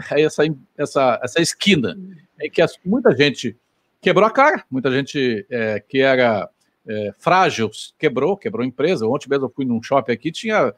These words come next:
eu contei assim rapidamente, vinte lojas fechadas. A todos os dias a gente, gente que vinha muito alavancada, gente cujo negócio não tinha, não tinha fluxo pra segurar,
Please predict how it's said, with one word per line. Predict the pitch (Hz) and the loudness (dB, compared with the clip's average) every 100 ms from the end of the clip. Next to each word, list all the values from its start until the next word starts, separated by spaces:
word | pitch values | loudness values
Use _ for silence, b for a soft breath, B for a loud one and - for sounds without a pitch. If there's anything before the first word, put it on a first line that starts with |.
| _ - | _ -8
eu | 214 110 214 | -2 0 0
contei | 123 120 139 | -2 2 2
assim | 139 151 | 2 0
rapidamente, | 135 - 139 151 | 0 0 -2 -2
vinte | 151 165 - | -2 -4 0
lojas | 131 - 165 | 4 4 2
fechadas. | 175 208 - 185 143 - _ b b b | -4 -4 0 2 0 -4 _ b b b
A | 104 | -6
todos | 151 165 | -2 -2
os | 131 | -2
dias | 143 | 0
a | 180 | 0
gente, | 180 - b b b - | -4 -14 b b b -6
gente | 160 202 | 2 2
que | - | 0
vinha | 117 127 | -2 0
muito | 139 175 | 0 2
alavancada, | 208 240 247 247 233 131 | 2 2 2 2 4 2
gente | 113 123 | -2 -4
cujo | - 156 143 | -6 -6 -2
negócio | 156 135 131 | -2 0 -2
não | 147 127 | -4 -6
tinha, | - 139 107 - b | -4 -2 -2 -4 b
não | 135 | -8
tinha | 120 151 | -4 -6
fluxo | 117 143 143 - | -4 -4 -6 -4
pra | 147 | -4
segurar, | 139 165 202 214 220 156 | -4 -4 0 4 4 4